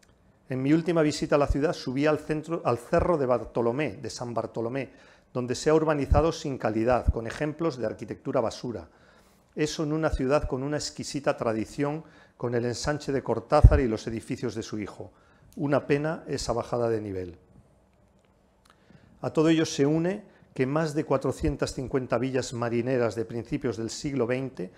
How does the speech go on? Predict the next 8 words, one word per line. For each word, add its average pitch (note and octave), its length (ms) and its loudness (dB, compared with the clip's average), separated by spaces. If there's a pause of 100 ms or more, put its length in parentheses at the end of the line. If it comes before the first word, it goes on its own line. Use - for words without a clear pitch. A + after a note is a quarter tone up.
(280)
han C#3 160 -2
sido D3+ 360 4
desmol-, B2 500 0
demolidas C3 720 0
en B2 80 -8
diferentes A#2+ 520 -2
barrios A#2+ 380 0
donostiarras C3 800 -4